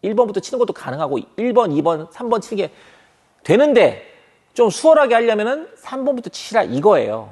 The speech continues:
그래서 삼 번은 어떻게 하냐? 자, 여러분께 보여드리도록 하겠습니다. 삼 번은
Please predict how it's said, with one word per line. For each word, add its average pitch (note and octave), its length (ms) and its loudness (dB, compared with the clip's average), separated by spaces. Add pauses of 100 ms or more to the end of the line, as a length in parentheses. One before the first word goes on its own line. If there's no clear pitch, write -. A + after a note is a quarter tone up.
(140)
그래서 B2 280 -6
삼 B3 280 -8
번은 E3+ 240 0
어떻게 A2+ 300 -8
하냐? C3 340 -4 (140)
자, G2+ 180 -10
여러분께 A#2 400 -4
보여드리도록 A#2 360 -4
하겠습니다. C#3 600 -8 (1700)
삼 D4+ 300 -6
번은 C#4+ 320 2